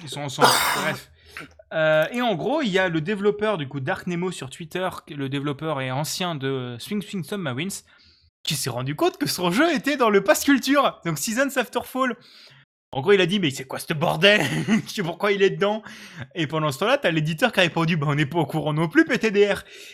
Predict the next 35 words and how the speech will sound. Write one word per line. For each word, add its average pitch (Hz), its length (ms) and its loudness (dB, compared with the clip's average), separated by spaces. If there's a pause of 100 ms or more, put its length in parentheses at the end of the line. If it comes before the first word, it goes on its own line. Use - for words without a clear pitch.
(120)
Et 175 80 -2
en 143 100 2
fait, - 220 -2
le 170 100 0
jeu, 202 160 0
il 190 80 -2
est 156 60 0
dedans 190 260 0
parce 156 180 -4
qu'il 196 120 -10
est 233 60 -6
dans 220 100 -6
Black 208 200 -4
Nut. 185 340 -8
Donc 135 200 -10
Black 135 240 -4
Nut, 208 220 -8
qui - 80 -6
est 143 40 0
un 131 60 -2
Netflix 165 380 -8
du 143 100 -4
jeu 156 120 -2
vidéo 160 180 -6
à 180 40 0
la 160 120 0
française. 196 500 -8 (400)
Et 143 80 -2
donc 175 220 -2
le 143 100 -2
jeu 233 400 -2
est 170 60 -2
dans 165 100 -4
Black 127 220 -8
Nut. 269 340 -6